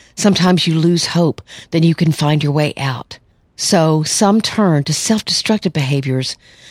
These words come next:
to gain some form of perceived control or escape. And that's what we're gonna be talking about today. Very diverse self-destructive behaviors.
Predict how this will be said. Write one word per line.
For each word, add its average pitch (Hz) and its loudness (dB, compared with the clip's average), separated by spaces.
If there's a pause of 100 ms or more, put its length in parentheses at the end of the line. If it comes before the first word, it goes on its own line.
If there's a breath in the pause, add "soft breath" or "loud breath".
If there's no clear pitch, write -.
(180 loud breath)
to 185 -2
gain 190 4
some 190 2
form 156 0
of - -8
perceived 165 0
control 143 -4
or 127 -4
escape. - -6 (560 soft breath)
And 160 2
that's 180 0
what 170 -2
we're 156 -2
gonna 151 2
be 147 0
talking 139 -4
about 131 -6
today. 123 -4 (680)
Very 175 4
diverse 151 0 (200 soft breath)
self-destructive 143 -4
behaviors. 139 -4